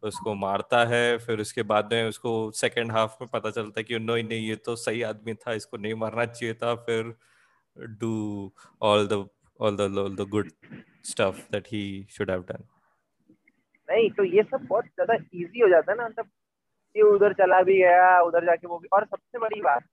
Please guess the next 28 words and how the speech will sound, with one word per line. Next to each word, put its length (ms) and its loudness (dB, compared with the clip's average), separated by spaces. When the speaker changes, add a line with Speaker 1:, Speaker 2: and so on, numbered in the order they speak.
Speaker 2:
इन्होंने 220 -10
timeline 480 -6
बताई 220 -6
नहीं, 240 -18
कोई 260 -20
पुराने 340 -4
जमाने 300 -8
की 380 -20
है 160 -10
या 280 -14
अभी 360 -14
आज 220 2
की 60 -10
है? 400 -12
Speaker 1:
वो 460 2
लग 300 4
तो 140 4
आज 240 6
के 80 -4
जमाने 360 -2
की 180 -4
रही 140 -2
थी 200 -8
यार 140 -6
picture 340 -8
मेरे 160 -12
को 80 -8
तो। 260 -8